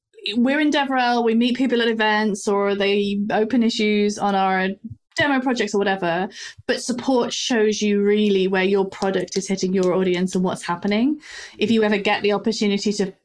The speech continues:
pick up a support shift, fill in over the festive break or whatever,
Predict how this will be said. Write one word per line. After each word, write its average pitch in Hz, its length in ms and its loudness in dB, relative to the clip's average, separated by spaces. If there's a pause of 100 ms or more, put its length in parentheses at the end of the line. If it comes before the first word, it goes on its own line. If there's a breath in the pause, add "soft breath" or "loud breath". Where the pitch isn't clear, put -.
pick 226 200 -2
up 220 140 -2
a 214 40 0
support 208 360 -2
shift, 196 380 -2
fill 208 260 0
in 208 100 2
over 202 180 0
the 202 80 0
festive 190 440 -4
break 180 240 -2
or 113 60 -2
whatever, 185 580 -4